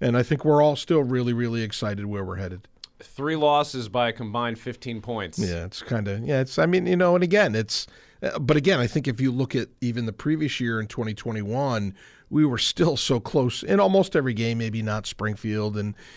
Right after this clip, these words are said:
Speaker 1: maybe not Salisbury, but most of the other games we were really close. So, you know, in a short time span, we had to get back to,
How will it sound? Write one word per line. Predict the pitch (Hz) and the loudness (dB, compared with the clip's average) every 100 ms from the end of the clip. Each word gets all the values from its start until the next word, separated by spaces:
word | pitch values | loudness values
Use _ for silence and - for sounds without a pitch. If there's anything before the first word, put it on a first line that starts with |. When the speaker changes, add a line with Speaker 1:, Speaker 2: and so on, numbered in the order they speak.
| - - | -14 -4
Speaker 1:
maybe | 110 113 117 110 107 | -2 2 0 0 0
not | 104 104 | 0 -2
Salisbury, | - - 104 101 101 101 98 104 | -2 0 2 0 -2 -2 0 -2
but | 98 - | -4 -4
most | 107 104 | -6 -4
of | 113 | -6
the | 104 | -4
other | 104 123 | -4 -4
games | 120 101 107 | -4 -4 -6
we | 113 | -6
were | 104 | -6
really | 107 104 | -6 -6
close. | - 139 147 101 - | -4 0 2 0 -4
So, | - 120 117 - - - - _ | -2 0 0 -4 -16 -20 -20 _
you | - 117 | -4 0
know, | 110 113 - | 0 0 -2
in | 127 139 | 0 0
a | |
short | 123 - 160 156 117 | 0 2 4 4 2
time | 147 160 165 | 0 2 0
span, | - 131 120 117 117 | 0 0 0 0 -2
we | |
had | 113 127 | -4 -4
to | 120 | -6
get | 131 - | -8 -4
back | 127 131 131 | -2 -2 -4
to, | - 127 110 | -2 0 -2